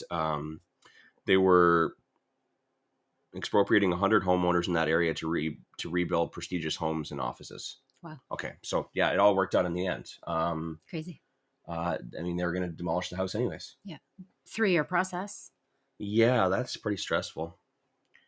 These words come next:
Speaker 1: Um, 'cause I'm assuming that she had to deal with all the mortgage
Speaker 2: Mortgage
Speaker 1: payments,
Speaker 2: stuff,
Speaker 1: property
Speaker 2: yeah.
Speaker 1: tax, and insurance during that time.
Speaker 2: Yeah.
Speaker 1: Um,
Speaker 2: Well,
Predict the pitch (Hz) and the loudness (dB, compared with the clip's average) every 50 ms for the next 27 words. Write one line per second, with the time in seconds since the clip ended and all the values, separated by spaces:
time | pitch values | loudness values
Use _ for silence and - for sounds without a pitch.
0 | _ _ _ - 82 85 85 82 - 92 87 90 85 80 - - 107 104 101 92 | _ _ _ -2 -2 -2 -2 -4 -6 -8 -6 -4 -6 -6 -4 -2 -2 0 0 0
1 | 90 85 - - - 90 82 85 85 85 80 - - - 92 87 85 82 80 80 | -2 -4 -4 -4 -6 -4 -4 -4 -4 -4 -6 -8 -8 -6 -4 -4 -4 -4 -6 -8
2 | - 80 78 82 82 85 82 76 78 76 82 82 82 80 82 87 85 90 90 90 | -6 -4 -4 -2 -2 -4 -4 -6 -6 -6 -6 -4 -4 -4 -4 -4 -2 -4 -4 -4
3 | 85 85 87 87 - - 90 85 80 78 87 85 87 80 85 90 - 87 82 78 | -4 -4 -4 -4 -4 -4 -4 -4 -4 -4 -6 -4 -4 -4 -4 -4 -8 -10 -12 -12
4 | - - 92 92 92 - - 82 78 78 78 76 - 80 78 78 78 - _ _ | -10 -8 -8 -8 -8 -6 -8 -6 -6 -6 -6 -6 -6 -6 -6 -6 -6 -10 _ _
5 | _ _ _ _ _ _ _ 190 185 165 151 _ _ _ _ _ _ _ _ _ | _ _ _ _ _ _ _ -14 -14 -14 -14 _ _ _ _ _ _ _ _ _
6 | 85 85 85 85 85 85 82 82 82 80 80 85 92 92 _ _ _ _ _ _ | -4 -2 -2 0 -2 -2 -2 -4 -6 -6 -8 -10 -14 -20 _ _ _ _ _ _
7 | _ _ 180 165 135 120 - | _ _ -2 -2 -2 -4 -10